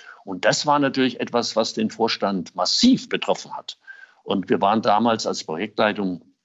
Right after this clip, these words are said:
jeden Tag beim Vorstand und der Vorstand wusste auch nicht weiter, sondern er war darauf angewiesen, dass die Projektleitung vernünftige Vorschläge macht und die dann auch wirklich durchzieht. Und das war sehr erfolgreich. Aber da hat der Vorstand, äh,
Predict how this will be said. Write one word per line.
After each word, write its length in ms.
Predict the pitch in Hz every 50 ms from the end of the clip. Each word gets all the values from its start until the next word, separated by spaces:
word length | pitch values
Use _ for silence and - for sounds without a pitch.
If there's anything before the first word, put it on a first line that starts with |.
| _ - -
jeden 300 | 113 113 123 127 120 110
Tag 260 | - 131 170 180 -
beim 160 | - 101 90
Vorstand 480 | - - 95 90 - - - 87 90 95
und 60 | 101
der 100 | 107 107
Vorstand 340 | - 120 117 - - 123 101 113
wusste 180 | 107 - -
auch 80 | 131 170
nicht 140 | 226 226 -
weiter, 340 | 87 82 85 - 80 - _ _ - - - - - -
sondern 280 | - - 117 110 107 92
er 20 |
war 100 | 101 107
darauf 300 | 107 104 101 104 - -
angewiesen, 580 | - 101 120 127 147 135 143 151 - - 170 139
dass 160 | 120 101 -
die 120 | - 107 87
Projektleitung 640 | - 87 85 107 107 - - 127 135 127 143 135
vernünftige 560 | - - 104 107 113 107 - - - 98 90
Vorschläge 460 | - - - - - - 117 113 131
macht 320 | 127 131 151 - - - - _ _ _ -
und 180 | - 117 -
die 100 | - 135
dann 180 | 123 117 113 120
auch 300 | - - 120 117 - -
wirklich 380 | 117 117 - 151 139 - - -
durchzieht. 680 | 156 180 175 - - - - 117 101 - - - - - _ _ - - - - - - _ _
Und 220 | - - 92 85 85
das 140 | 85 - -
war 100 | 87 85
sehr 200 | - - 107 90
erfolgreich. 600 | 110 - - 120 120 - 82 71 69 - - -
Aber 140 | 135 - 82
da 180 | - 92 78
hat 140 | 85 110 -
der 100 | 123 110
Vorstand, 640 | - - 107 107 - - - 95 101 95 - - - - - - - - -
äh, 100 | 90